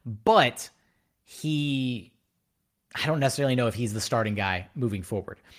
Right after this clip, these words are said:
Now, with that, that's gonna be the end of our show. Um, and we went for almost two hours here, an hour and forty something minutes it looks like we're encroaching upon. And the best part in that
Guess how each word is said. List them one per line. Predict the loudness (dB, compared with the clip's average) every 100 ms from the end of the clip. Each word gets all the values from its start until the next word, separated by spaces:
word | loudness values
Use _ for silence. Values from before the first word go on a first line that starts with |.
| -20 -20 -20 _
Now, | 4 6 6 0 -6 _ _ _ _ _ _ _ 2
with | 6 6 4
that, | 4 4 2 -4 _ _ _ _ _ _
that's | 2 4 4
gonna | 2 0
be | 0 0 -2 -6 -14 _ -10
the | -6 0
end | 4
of | 6
our | 6
show. | 4 6 6 6 2 -6 -18 _ _
Um, | 2 6 6 4 0
and | 0
we | 2
went | 4 4 2 -2
for | 2 2 2 2
almost | 6 6 6 4 -2 -10 -18 _
two | 0 4
hours | 6 6 2 -2
here, | -4
an | -2
hour | 4 4 4
and | -2
forty | -6 -8 -4 -2
something | -2 -4 -4 -2
minutes | -2 -4 -8
it |
looks | -10 -8
like | -6 -4
we're | -6
encroaching | -4 -4 -2 -4
upon. | -2 -2 -2 -8 -20 -18 -2
And | 2
the | 2
best | 2 0 2 2 2
part | 4 4 4
in | 0
that | 0 -2 -6